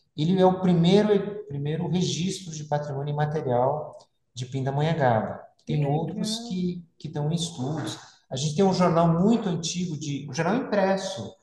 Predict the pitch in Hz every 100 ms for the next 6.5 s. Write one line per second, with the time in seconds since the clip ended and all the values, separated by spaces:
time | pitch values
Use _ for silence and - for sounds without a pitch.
0 | _ 113 120 131 - - _ _ - -
1 | 123 - 208 202 175 185 165 156 151 147
2 | 143 139 139 131 127 - - 98 - -
3 | 131 131 131 127 - 135 165 - - 123
4 | 120 127 117 131 165 165 131 131 127 135
5 | 165 165 - 123 - 123 120 104 113 123
6 | 147 - - -